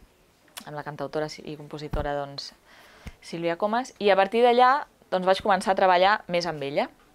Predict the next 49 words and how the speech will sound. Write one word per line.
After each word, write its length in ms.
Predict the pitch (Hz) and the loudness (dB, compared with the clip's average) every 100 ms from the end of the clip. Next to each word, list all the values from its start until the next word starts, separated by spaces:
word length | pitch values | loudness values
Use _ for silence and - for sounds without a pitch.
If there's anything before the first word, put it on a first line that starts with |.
| _ _ - - - - - - | _ _ -20 -20 -20 -20 -20 -2
I 80 | 185 | 2
ara, 140 | 180 | 4
doncs, 300 | 202 196 - - | 4 2 -6 -4
fa 560 | - 180 196 202 196 190 | 2 4 6 6 6 4
una 100 | 185 | 0
cosa 220 | 196 196 | -4 -4
de 100 | 180 | -4
mig 160 | 180 - | -6 -2
any 160 | 220 254 | -2 -2
que 100 | 214 | -4
tenim 220 | 170 170 | -4 -4
un 80 | 175 | -6
espectacle 560 | - 165 - 185 165 151 | -8 -8 -6 -6 -6 -8
que 80 | |
es 80 | 147 | -8
diu 220 | 160 160 - | -8 -8 -8
Aparaulades, 880 | 143 139 135 160 214 214 277 - - _ _ _ _ | -8 -6 -4 -4 -4 -6 -10 -18 -20 _ _ _ _
que 80 | 151 | -8
va 100 | 151 | -6
sortir 280 | 170 160 170 | -6 -6 -6
una 100 | 165 | -6
mica 220 | 165 160 | -6 -8
fruit 420 | - 185 170 - - - - | -6 -6 -6 -12 -20 -20 -14
de 100 | - 156 | -6 -4
la 100 | 151 | -4
casualitat. 520 | 151 147 147 180 214 | -6 -6 0 0 0
Ens 100 | 156 | -4
vam 140 | 156 143 | -8 -6
veure 320 | 147 147 143 139 135 135 127 _ - | -4 -4 -4 -6 -6 -10 -14 _ -12
una, 120 | 135 143 135 | -10 -8 -8
un, 400 | 151 143 139 139 | -10 -10 -12 -10
un 160 | 156 151 | -4 0
home 260 | 151 147 135 | 2 0 -2
en 80 | 135 | -2
el 120 | 139 - | -6 -8
Cafè 180 | 151 156 | -4 -2
de 80 | |
les 140 | 151 147 | -2 -4
Delícies, 640 | 151 214 226 202 214 254 | -6 -6 -6 -8 -8 -10
que 160 | - 135 | -12 -8
cada 300 | - 143 143 | -2 -2 -2
divendres 720 | 147 147 156 160 143 131 139 - - - | -2 -4 -4 -4 -4 -4 -6 -16 -20 -10
fan 180 | 156 | -6
el 140 | 147 143 | -4 -4
Dona 180 | 135 127 | -4 -6
Cançó, 360 | 135 - 196 | -8 -8 -8
que 100 | 175 | -10
no 80 | 139 | -14
sé, 160 | - | -16